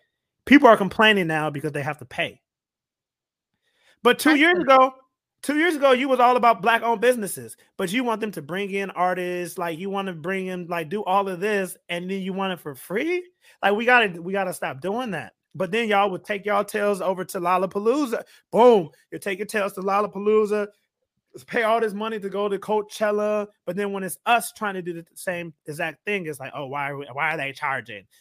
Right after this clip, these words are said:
Speaker 1: They're money hungry."
Speaker 2: Mm-hmm. Or, "Why do I have to pay this much?"
Speaker 1: Right. But you give Starbucks fifty dollars a week.
Speaker 2: Hello?
Speaker 1: Wake that up.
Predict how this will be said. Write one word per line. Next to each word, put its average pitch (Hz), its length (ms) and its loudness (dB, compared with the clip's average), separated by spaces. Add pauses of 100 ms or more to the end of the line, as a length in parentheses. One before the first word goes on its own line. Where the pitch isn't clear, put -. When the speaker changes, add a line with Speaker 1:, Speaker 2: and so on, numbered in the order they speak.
Speaker 1:
They're 151 160 -4
money 147 300 -8
hungry." 120 460 -16 (1200)
Speaker 2:
Mm-hmm. 185 380 -12 (1700)
Or, 202 120 -2
"Why 202 240 2
do 226 80 -4
I 208 120 0
have 190 200 -4
to 190 60 -12
pay 185 260 -8
this 170 200 -14
much?" - 440 -18 (540)
Speaker 1:
Right. 262 460 -2 (1600)
But 151 140 -8
you 208 80 -6
give 190 180 -4
Starbucks 185 460 0
fifty 156 220 -10
dollars 139 340 -4
a 131 60 -8
week. 131 340 -10 (960)
Speaker 2:
Hello? 175 480 -8 (300)
Speaker 1:
Wake 147 240 -8
that 139 160 -6
up. 95 180 -14